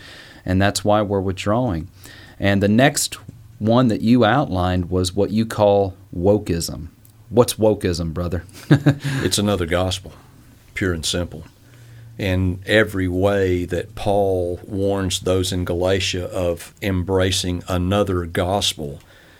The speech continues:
Speaker 2: I believe that this is another gospel.
Speaker 1: Yeah.
Speaker 2: Uh, when the Southern Baptist Convention affirmed Resolution Number Nine a couple of years back, which basically was an agreement to use critical race theory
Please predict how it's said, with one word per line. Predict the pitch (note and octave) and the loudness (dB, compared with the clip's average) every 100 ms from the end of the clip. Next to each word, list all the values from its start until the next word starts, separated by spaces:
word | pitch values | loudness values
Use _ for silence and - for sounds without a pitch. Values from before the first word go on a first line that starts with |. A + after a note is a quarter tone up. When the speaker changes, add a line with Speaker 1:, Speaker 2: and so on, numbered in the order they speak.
| _ _ - | _ _ -2
Speaker 2:
I | F#2 A2+ | 2 2
believe | G2+ F#2+ G2 G2 | 2 0 0 -2
that | F#2+ F#2 | -4 -4
this | G2+ F#2 - | -2 -2 -4
is | G2+ F#2 F#2 F2+ E2+ - - | -4 -2 0 -2 -4 -8 -8
another | F2+ F2+ F2 E2 | -4 -2 -2 -4
gospel. | E2 E2 D#2+ - - | -6 -8 -6 -10 -6
Speaker 1:
Yeah. | F2+ G2 F#2 - - _ _ _ _ - | -2 -2 -4 -18 -20 _ _ _ _ -2
Speaker 2:
Uh, | F#2+ F#2 F2+ | 0 2 0
when | F2 G#2+ | 0 0
the | F#2+ | 0
Southern | - C#3 C3 G#2+ | 4 4 6 4
Baptist | G#2 G#2+ G2 - | 2 0 -2 -4
Convention | G2 F2+ G2+ G#2 G2 F#2+ F#2 | -2 0 0 0 0 -2 -2
affirmed | F2 - G#2 G2 F#2 E2+ | -4 -4 0 0 0 0
Resolution | F#2+ F#2 F#2 F#2+ F#2 F2+ F2+ | 0 0 0 0 -2 -2 -2
Number | F#2 E2+ | -2 -4
Nine | F2 F#2 F#2 E2+ E2+ | -2 0 0 -2 -6
a | E2 | -8
couple | F#2 F#2 | -8 -6
of | F2+ | -4
years | F2+ E2+ | -4 -6
back, | F2 F2+ F2 E2+ - - - - - _ _ _ G2 | -6 -6 -4 -8 -12 -20 -20 -20 -20 _ _ _ -4
which | G2+ F#2 | -2 -2
basically | F2 G2+ A2 F#2+ F2+ F2+ F2 | 0 2 2 -2 -4 -2 -2
was | F2+ F2+ F2+ F2 F2 D#2+ - G2+ | 0 2 2 0 -2 -6 -8 -4
an | F2+ | -4
agreement | F2 F#2+ G#2 A2 F2+ F2+ | -2 0 2 2 0 -4
to | F2 | -6
use | F2+ F#2 - | -2 -2 -2
critical | G#2+ G2+ F#2+ E2 | -2 -2 -2 -4
race | F2+ F#2 F#2 | -2 -2 -4
theory | - F2 E2+ E2 E2 | -6 -6 -4 -4 -6